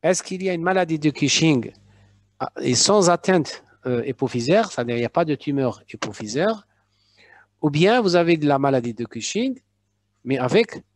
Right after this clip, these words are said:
tumeur hyp-, hypophysaire, ou bien vous avez t-, tout court la tumeur surrénalienne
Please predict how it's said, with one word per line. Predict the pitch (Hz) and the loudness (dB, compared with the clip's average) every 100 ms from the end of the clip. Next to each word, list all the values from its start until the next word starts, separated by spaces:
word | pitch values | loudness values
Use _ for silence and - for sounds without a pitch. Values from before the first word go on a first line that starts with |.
| _ _ - | _ _ -6
tumeur | - 151 220 185 | 0 4 4 2
hyp-, | 147 147 - | 0 -2 -2
hypophysaire, | 160 151 180 160 147 117 104 - _ _ _ _ _ _ - - _ - | -6 -6 -6 -4 -4 -4 -6 -12 _ _ _ _ _ _ -20 -20 _ -2
ou | 175 | -2
bien | 143 151 165 240 - _ _ _ - | 2 2 4 2 -2 _ _ _ -8
vous | 143 139 | -2 2
avez | 147 151 175 | 2 2 0
t-, | - _ _ _ _ - | -4 _ _ _ _ -4
tout | 170 | -2
court | - 220 247 - | -2 -4 -4 -8
la | 135 131 | -8 -8
tumeur | - 214 269 - | -6 -4 -4 -4
surrénalienne | 202 185 160 123 107 | -6 -6 -8 -10 -14